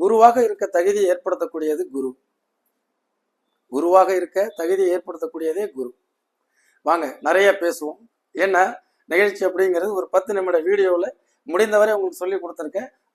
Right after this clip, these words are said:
ஆயிரக்கணக்கான வீடியோக்கள் விரைவில் வரத்தான் போகிறது. வருங்கால ஜோதிடர்களும் வருங்கால சந்ததிகளும் நல்ல விதமாக பயன்படுத்தி நல்ல கர்மாவை பெறுங்கள் என்பதை என்று உங்கள் ஜோதிட வாழ்வியல் ஆலோசகராக.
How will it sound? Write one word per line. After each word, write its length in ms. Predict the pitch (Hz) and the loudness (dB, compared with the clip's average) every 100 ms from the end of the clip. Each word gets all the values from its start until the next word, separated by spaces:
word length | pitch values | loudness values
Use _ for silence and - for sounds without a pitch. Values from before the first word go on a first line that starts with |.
| 143 | 2
ஆயிரக்கணக்கான 580 | 214 233 226 208 196 185 165 | 4 4 2 0 0 -2 0
வீடியோக்கள் 500 | 190 196 185 170 220 - _ _ - | 0 2 2 0 -4 -8 _ _ -4
விரைவில் 380 | 147 208 214 202 | 2 2 2 2
வரத்தான் 380 | 170 180 196 190 175 | 2 0 0 -2 -2
போகிறது. 340 | 175 170 208 - _ _ 156 | 0 0 -2 -8 _ _ 0
வருங்கால 380 | 185 196 208 185 | 2 4 4 4
ஜோதிடர்களும் 540 | 185 190 180 170 180 _ _ _ _ 160 | 0 0 0 -2 -6 _ _ _ _ -4
வருங்கால 360 | 185 202 196 185 | 2 4 4 2
சந்ததிகளும் 500 | 170 190 180 170 170 - _ _ 151 | -2 -4 -2 -2 -4 -8 _ _ -4
நல்ல 180 | 180 202 | 0 2
விதமாக 340 | 185 180 175 175 | 2 0 -2 -4
பயன்படுத்தி 500 | 165 175 156 147 196 - _ _ - | -4 -4 -6 -6 -8 -10 _ _ -4
நல்ல 200 | 208 233 - | -2 -2 -2
கர்மாவை 380 | 190 208 196 175 175 | -4 0 0 0 -2
பெறுங்கள் 320 | 185 190 175 | -4 -2 -4
என்பதை 300 | 160 151 151 453 _ _ 165 | -4 -6 -6 -8 _ _ -2
என்று 180 | 196 226 208 | 0 2 0
உங்கள் 200 | 190 175 156 | 0 -2 -2
ஜோதிட 260 | 202 202 185 175 156 | -2 2 0 2 4
வாழ்வியல் 380 | 196 190 185 165 | 4 4 2 2
ஆலோசகராக. 560 | 170 165 160 160 156 | 2 0 -2 -2 -2